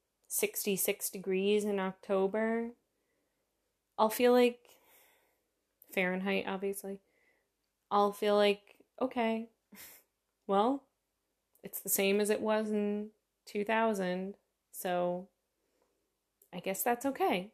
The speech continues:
<laughs> So, I don't know if that offers you any sense of comfort.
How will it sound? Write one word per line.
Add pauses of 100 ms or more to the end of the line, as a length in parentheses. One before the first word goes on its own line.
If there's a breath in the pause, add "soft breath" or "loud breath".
(160)
<laughs> (1900 loud breath)
So, (120)
I
don't
know
if
that
offers
you
any
sense
of
comfort.